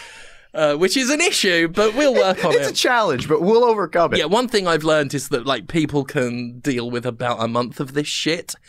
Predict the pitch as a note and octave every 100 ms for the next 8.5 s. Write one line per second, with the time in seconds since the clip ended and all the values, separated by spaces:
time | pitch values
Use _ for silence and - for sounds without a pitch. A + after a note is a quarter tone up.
0 | - - - D3 E3 D#3 C#3+ C#3 C3+ B2+
1 | C3 A#2+ - C#3 A#2+ A#2 A2+ B2 - A2
2 | A2+ - A2+ G#2+ G#2+ B2 - - B2 C5+
3 | C5 B4 D3+ B2+ B2 B2+ B2 B2 C#3 A#2
4 | A#2 A#2+ A#2 - A2 - C3 - - -
5 | G3 G#3 F3+ C#3+ B2+ B2+ - C3+ - C3
6 | B2+ B2 C3 - G#2+ G2+ - - G#2+ G2+
7 | G2 - - - _ _ _ _ F#2+ F#2+
8 | F#2 F2+ - D3 -